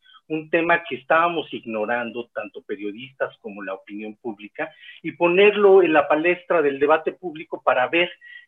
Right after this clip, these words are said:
qué tipo de permisos se dieron en el pasado, porque, a bien decir, pues el gobierno federal podría decir que ahorita no está dando ese tipo de permisos, pero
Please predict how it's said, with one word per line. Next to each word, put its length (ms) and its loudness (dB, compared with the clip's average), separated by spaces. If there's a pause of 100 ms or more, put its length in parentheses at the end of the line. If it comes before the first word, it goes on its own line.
qué 120 -2
tipo 280 -2
de 120 0
permisos 720 0
se 100 -4
dieron 320 -2
en 140 -4
el 100 -8
pasado, 640 -2
porque, 380 -12 (300)
a 260 2
bien 200 0
decir, 400 -4 (520)
pues 240 2
el 160 -2
gobierno 340 2
federal 280 6
podría 260 2
decir 300 0
que 100 2
ahorita 280 2
no 100 -2
está 220 0
dando 240 0
ese 160 -14
tipo 220 -6
de 60 0
permisos, 440 -8
pero 260 0